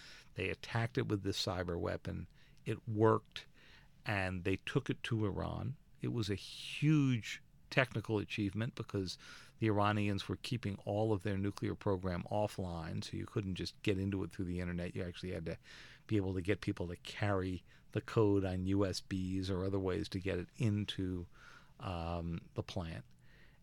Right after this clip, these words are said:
And it ended up destroying about a thousand of the five thousand centrifuges at the time. And the Iranians, for a few years, had no idea what was going on until one day, or they knew what was going on, they didn't know why it was going on, till one day the code got out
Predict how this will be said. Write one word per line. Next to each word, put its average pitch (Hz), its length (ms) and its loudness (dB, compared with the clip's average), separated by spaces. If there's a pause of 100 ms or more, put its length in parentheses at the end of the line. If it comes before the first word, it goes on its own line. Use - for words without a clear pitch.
(100)
And 110 300 2
it 110 240 4
ended 135 360 6
up 127 220 4
destroying 123 640 4
about 107 200 4
a 98 60 0
thousand 107 840 -2
of 101 240 -4
the 101 80 -4
five 98 300 -4
thousand 98 400 -4
centrifuges 90 800 -4
at - 120 -6
the - 60 -10
time. 110 380 -4
And 107 160 -2
the 104 80 2
Iranians, 123 500 2
for - 160 -2
a 104 60 -2
few 156 160 -2
years, 143 320 -2
had 123 180 -2
no 156 180 4
idea 165 240 2
what 139 60 0
was 127 80 -4
going 120 260 0
on 135 320 0 (440)
until 139 480 6
one 156 500 4
day, 143 420 0 (240)
or 110 140 6
they 117 160 8
knew 180 140 12
what 139 180 8
was 107 120 2
going 107 260 4
on, 98 80 2
they 95 80 2
didn't 104 100 4
know 98 100 4
why 90 280 2
it 101 100 0
was - 100 -8
going - 240 -6
on, - 140 -10 (840)
till 117 180 6
one 120 240 6
day 98 160 6
the 90 140 2
code 101 460 0
got 90 220 -4
out 85 300 -6